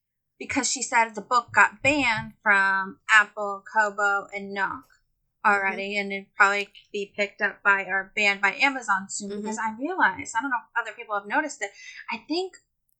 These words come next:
Speaker 1: all these people are banning books if the Minaj is brothers.
Speaker 2: Yeah. Okay.
Speaker 1: I'm picking that up. So
Speaker 2: Yeah.
Speaker 1: that's probably why we're seeing less of those lately, too.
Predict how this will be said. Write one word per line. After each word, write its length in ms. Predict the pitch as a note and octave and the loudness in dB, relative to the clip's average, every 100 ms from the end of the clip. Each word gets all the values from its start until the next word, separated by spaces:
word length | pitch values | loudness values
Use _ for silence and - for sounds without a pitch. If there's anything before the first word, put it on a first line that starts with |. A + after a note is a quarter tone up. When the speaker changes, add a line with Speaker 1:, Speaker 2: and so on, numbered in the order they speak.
| _ | _
Speaker 1:
all 160 | A3+ B3+ | 4 4
these 180 | B3+ A#3 - | 0 -10 -12
people 280 | B3 - | -14 -8
are 340 | A#3+ - G#3+ G3+ | -6 -2 -2 -2
banning 460 | G#3 G#3 A3+ A3+ G3 | -4 -2 -4 -8 -8
books 580 | G#3 G#3 C4+ D4 - - - | -2 0 -2 -8 -14 -14 -12
if 200 | G#3+ - | -14 -10
the 80 | |
Minaj 720 | A3 G#3 G3+ G3 G3 G#3+ A#3 - | -6 -4 4 6 8 4 0 -8
is 140 | G3+ G3+ | -8 -6
brothers. 720 | G3 F#3+ F#3+ - - - - _ _ _ _ | 2 2 2 -8 -12 -16 -20 _ _ _ _
Speaker 2:
Yeah. 340 | G#3+ E3 B2+ G3 _ _ _ _ A3 | -4 -2 -2 -8 _ _ _ _ -14
Okay. 440 | A#3 F3+ D3+ G#3 _ _ _ | -8 -8 -8 -10 _ _ _
Speaker 1:
I'm 160 | G#3 G3 | 0 0
picking 540 | G#3 A3 G#3 G3+ G#3 G#3 | 0 -2 0 -2 0 4
that 380 | G3 G3 F#3 - | 6 6 2 4
up. 260 | F#3+ - - _ _ | 4 2 -4 _ _
So 220 | - - | -12 -6
Speaker 2:
Yeah. 180 | G#3+ G3 | 2 4
Speaker 1:
that's 120 | - | 4
probably 220 | F#3 D#4 D#4+ | 6 6 6
why 120 | C4 | 2
we're 100 | G#3+ | 0
seeing 340 | - C4+ A3+ G3+ | -8 -10 -8 0
less 280 | G3+ A#3+ - | 4 4 2
of 120 | G3+ | -6
those 320 | F#3+ F3+ F#3+ G3 | -6 -8 -10 -10
lately, 400 | F#3 F3+ F#3+ G3+ | -14 -16 -14 -10
too. 220 | - A3 | -4 -4